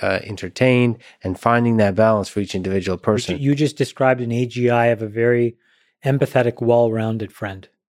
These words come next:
Speaker 1: Yes, exactly. And, and then you can throw that person, even anonymous, into a pool of discourse,
Speaker 2: Hundred percent.
Speaker 1: and they would be better.
Speaker 2: I think you're absolutely right. And it's a
Speaker 1: Yeah.
Speaker 2: very, very, very elegant way of stating it.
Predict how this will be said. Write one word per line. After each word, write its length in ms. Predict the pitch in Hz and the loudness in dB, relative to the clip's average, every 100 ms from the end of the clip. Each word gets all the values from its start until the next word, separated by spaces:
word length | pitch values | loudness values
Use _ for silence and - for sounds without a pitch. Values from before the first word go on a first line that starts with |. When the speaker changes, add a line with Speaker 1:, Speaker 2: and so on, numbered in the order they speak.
| _ _ - | _ _ -10
Speaker 1:
Yes, 280 | 101 - | -8 -8
exactly. 480 | 87 95 82 - 82 _ _ _ - | -10 -8 -8 -10 -18 _ _ _ -6
And, 280 | 104 98 - _ 120 - | -2 -2 -6 _ -6 -4
and 260 | 120 110 104 | -2 0 2
then 420 | 139 147 120 - _ - | 4 4 2 -4 _ -12
you 140 | 101 | -6
can 160 | - 101 | -2 0
throw 240 | 117 123 | 2 2
that 240 | 117 107 - | 2 0 2
person, 460 | 123 120 - 185 | 0 0 -4 -6
even 240 | 120 131 147 | -2 0 2
anonymous, 760 | 131 123 131 113 90 - - _ _ - | 2 2 2 0 -4 -10 -16 _ _ -10
into 280 | 104 - 98 | -8 -2 -2
a 60 | |
pool 420 | - 120 113 104 | -2 -2 0 0
of 240 | 95 87 90 | -4 -8 -4
discourse, 380 | 117 - - 95 | -4 -2 -4 -2
Speaker 2:
Hundred 180 | 120 | -2
percent. 280 | 104 - 98 _ - | -4 -14 -16 _ -6
Speaker 1:
and 160 | 101 | 0
they 120 | 110 | 4
would 240 | 110 107 101 | 4 2 2
be 160 | 107 | -2
better. 580 | 95 90 107 92 80 - - | 0 0 0 0 -6 -10 -10
Speaker 2:
I 60 | 120 | -8
think 200 | 117 - | -6 -6
you're 100 | 110 | -8
absolutely 360 | - 131 123 | -8 -12 -14
right. 140 | 113 - _ _ _ - | -16 -20 _ _ _ -6
And 80 | 123 | -2
it's 100 | 120 | 0
a 40 | |
Speaker 1:
Yeah. 60 | 120 | 2
Speaker 2:
very, 260 | 123 131 131 | 4 4 2
very, 420 | 120 120 127 120 | 0 2 4 4
very 280 | 117 117 - | 2 0 0
elegant 340 | 120 110 113 | -2 -2 -8
way 120 | 110 104 | -12 -16
of 120 | - | -16
stating 300 | 113 107 | -18 -18
it. 100 | 110 | -20